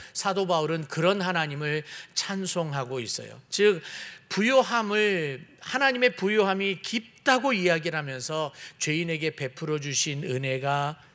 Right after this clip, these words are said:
크고 또 차별 없이 베풀어 주시는 그 하나님의 긍휼이 풍성하고 있어요. 그런데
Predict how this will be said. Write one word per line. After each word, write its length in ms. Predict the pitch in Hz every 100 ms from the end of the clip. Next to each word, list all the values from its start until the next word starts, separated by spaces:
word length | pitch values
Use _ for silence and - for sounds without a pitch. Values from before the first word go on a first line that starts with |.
| _ -
크고 580 | - 226 180 151 117 - _ _ _ - - -
또 640 | 202 208 208 180 147 127 - -
차별 400 | - 269 262 233
없이 300 | 196 - 196
베풀어 440 | 160 147 - 180
주시는 520 | 156 151 170 151 147
그 80 | 147
하나님의 760 | 139 135 196 190 180 170 165 143
긍휼이 720 | 147 143 156 147 196 185 139 - _ -
풍성하고 1080 | - 269 294 294 262 220 160 120 139 139 - -
있어요. 440 | 139 151 117 110 - - -
그런데 600 | - 160 185 170 190 143